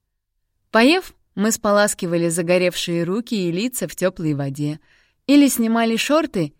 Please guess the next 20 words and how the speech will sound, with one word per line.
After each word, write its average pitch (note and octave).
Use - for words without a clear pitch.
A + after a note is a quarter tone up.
и G#3
в G3+
не A3
успевших A3+
просохнуть G#3
купальниках G#3+
и -
плавках B3+
шли B3+
в A3+
воду. D3+
Вечера B3+
мы A3
проводили F3+
на F#3+
центральной G3
площади G#3+
с -
местной G3
молодежью F3